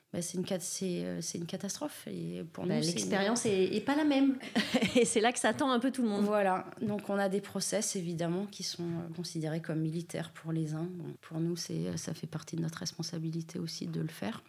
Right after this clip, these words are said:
Speaker 1: Et puis après, on gère les hommes et le matériel. Et on fait en sorte d'avoir, euh, toutes les procédures qui font que,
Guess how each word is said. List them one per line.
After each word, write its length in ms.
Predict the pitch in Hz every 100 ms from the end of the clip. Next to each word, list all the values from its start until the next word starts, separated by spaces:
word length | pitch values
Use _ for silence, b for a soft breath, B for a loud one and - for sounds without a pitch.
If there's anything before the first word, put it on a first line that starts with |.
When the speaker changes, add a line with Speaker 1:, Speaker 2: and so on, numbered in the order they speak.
| -
Speaker 1:
Et 60 | 156
puis 220 | - 180
après, 240 | 160 - 165
on 100 | 165
gère 200 | 151 147
les 180 | 147 139
hommes 160 | 160
et 40 | 170
le 60 | 160
matériel. 580 | 151 - 147 160 190 202 B B B B B
Et 80 | 175
on 100 | 170
fait 200 | 160 165
en 100 | 160
sorte 340 | - 165 160
d'avoir, 360 | 165 151 147 151
euh, 100 | 151
toutes 220 | 151 -
les 60 | 170
procédures 580 | - 160 - 156 165 160
qui 100 | 160
font 220 | - 165
que, 160 | 165